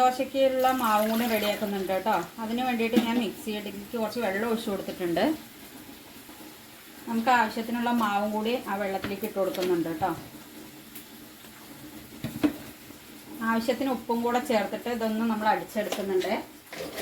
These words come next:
നമ്മുടെ മാവ് കട്ടയൊന്നും പിടിക്കാതെ നല്ല സ്മൂത്തായി കിട്ടാൻ വേണ്ടിയിട്ടാണ് കേട്ടോ നമ്മൾ മിക്സിയിൽ ഇട്ടിട്ടൊന്ന് അടിച്ചെടുത്തത്. അപ്പൊ നമ്മുടെ ഉള്ളിയും തക്കാളി പച്ചമുളകൊക്കെ ഒന്ന് ഇത് നന്നായി വഴണ്ടി വന്നിട്ടുണ്ട്.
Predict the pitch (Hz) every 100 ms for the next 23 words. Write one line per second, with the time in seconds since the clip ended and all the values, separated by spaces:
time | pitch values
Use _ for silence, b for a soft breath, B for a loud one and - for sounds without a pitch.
0 | - - - - - - - - - -
1 | - - - 226 226 240 269 254 240 247
2 | 247 226 - 254 262 262 226 196 226 214
3 | 226 254 214 233 240 220 214 220 233 233
4 | 226 220 214 214 202 196 196 190 180 208
5 | 175 196 190 202 214 208 - 196 214 208
6 | 208 208 208 202 - 202 196 196 220 320
7 | - - - - - - - - - -
8 | - - - - - - - - - -
9 | - - - - - - - - - -
10 | - - 247 254 269 277 254 262 302 285
11 | 262 254 254 269 247 - 240 254 262 254
12 | 247 254 247 240 247 226 226 240 247 220
13 | 220 226 220 - 214 196